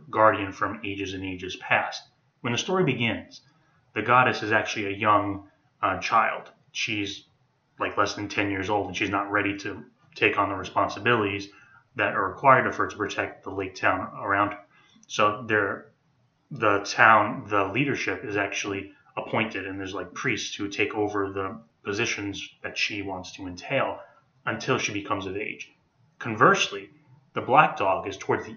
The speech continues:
end of his, um, reincarnation cycle. So he has all the knowledge, and he has all the brute strength, and he has all, everything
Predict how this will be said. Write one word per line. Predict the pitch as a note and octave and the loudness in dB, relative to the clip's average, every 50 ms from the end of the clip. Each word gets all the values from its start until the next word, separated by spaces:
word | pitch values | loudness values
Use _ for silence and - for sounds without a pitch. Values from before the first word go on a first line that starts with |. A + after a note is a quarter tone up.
| - - | -4 2
end | B2+ C3+ C#3+ C#3 A#2+ | 2 4 4 4 2
of | A2+ F#2+ - | 0 0 0
his, | - G#2+ G2 F#2+ F#2 F#2 - - _ _ _ _ _ _ _ _ | 2 0 2 2 0 -4 -8 -12 _ _ _ _ _ _ _ _
um, | A2 G2+ F#2 F2+ | 4 4 4 2
reincarnation | G2 G#2 G#2 G2+ - - G#2+ G2+ G2 G2 G2 - G2+ F#2 F2+ F2 F2 | 0 -2 -2 -2 4 4 4 4 4 0 -2 -6 -10 -10 -12 -12 -12
cycle. | - - - A2+ G#2 G2 - - | -8 2 4 4 4 4 0 -6
So | - - A#2 G2+ | -4 -4 -4 0
he | A2 B2 B2 B2 | 0 2 2 2
has | A2 A2 G#2+ - - | 4 4 4 4 2
all | - G#2+ G#2 G#2 G2 | 2 2 2 2 2
the | G2 | 0
knowledge, | F#2+ G2+ G2 G2 G2 G2 G2 G2 - | -2 0 0 2 2 0 -2 -6 -6
and | G2+ F#2+ | -8 -8
he | F#2+ F#2+ | -6 -8
has | F#2+ F#2 F#2+ | -8 -6 -6
all | F#2+ F#2+ F#2+ F#2+ F#2+ - - - _ _ _ | -4 -4 -4 -4 -4 -8 -14 -20 _ _ _
the | G#2 | -12
brute | F#2+ G2+ G2 F#2 F#2 - | -8 -8 -8 -8 -6 -8
strength, | - - - G#2 G2+ F#2+ F#2+ | -6 -2 0 0 0 0 -2
and | G2 F#2 | -8 -8
he | G2 | -8
has | F#2+ F#2 F#2 - - - _ _ | -8 -8 -10 -10 -14 -18 _ _
all, | C3+ A2 G2+ G2 G2 F#2+ F#2 - - - - - - - _ _ _ _ | 0 2 2 2 2 0 -2 -6 -12 -16 -16 -18 -20 -20 _ _ _ _
everything | B2 A#2 A2 G#2 F#2+ - G2+ F#2+ F#2 F#2 F2+ - | -4 -2 -2 -2 -2 -2 -4 -4 -4 -8 -12 -14